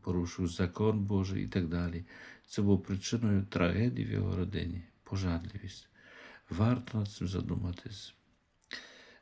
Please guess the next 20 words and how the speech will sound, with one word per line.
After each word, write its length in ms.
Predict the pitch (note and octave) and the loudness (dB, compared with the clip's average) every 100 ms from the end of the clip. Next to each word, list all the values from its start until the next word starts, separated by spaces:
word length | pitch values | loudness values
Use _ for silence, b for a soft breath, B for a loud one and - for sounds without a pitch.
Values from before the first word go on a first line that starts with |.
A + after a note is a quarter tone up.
| - | 0
Великий 380 | F2 A2+ - B2 | 4 4 4 0
цар, 420 | - F#2 E2+ F#2+ | 0 -2 0 0
який 300 | F2 - F#2+ - - | -2 0 -2 -2 -14
к-, 100 | - - - - | -14 -8 -8 -6
керує 420 | - F#2 G2 F#2+ | 2 4 6 6
народом, 760 | F2 F2 E2+ F2 E2+ D2+ - D#2 | 6 2 4 4 2 -2 -4 -4
який 440 | D#2+ - E2 F2+ B B B - | -6 -6 -6 -6 B B B -14
очолює 600 | G2 - F#2+ F#2 F2+ F2 - - - | -8 2 2 6 4 4 -2 -16 -12
потужну 460 | G2 - F2 G2+ | -8 -4 2 4
державу, 840 | G2 F#2 F2 D#2+ D#2+ D#2+ E2+ G#2 A#2 b b b b b G2 | 4 2 0 0 -2 -2 -2 -4 -6 b b b b b -2
може 240 | G2 G2+ | 2 2
стати 760 | - - G#2+ G#2 - G2+ F#2 F#2+ b b _ | -2 0 0 0 0 0 0 -2 b b _
рабом 800 | - D#2 E2+ E2 F2 G#2 A2+ A2+ - _ _ _ _ - | -6 2 4 4 4 2 2 -2 -4 _ _ _ _ -12
своїх 640 | - - F2+ E2 E2+ F2 | -10 -6 -2 0 0 -4
пристрастей. 800 | - E2 - - E2 - - - - B B B B B B B B B B | -6 -8 -8 -8 -8 -8 -8 -8 -10 B B B B B B B B B B
І 60 | B2+ | -6
сьогодні 300 | - D#3 D3 | 0 0 0
теж 280 | - C3+ - | 0 -2 2
дуже 220 | A#2+ A2 | 2 4
багато 640 | G2+ G2 A2+ A2 E2+ E2 | 4 6 4 2 0 0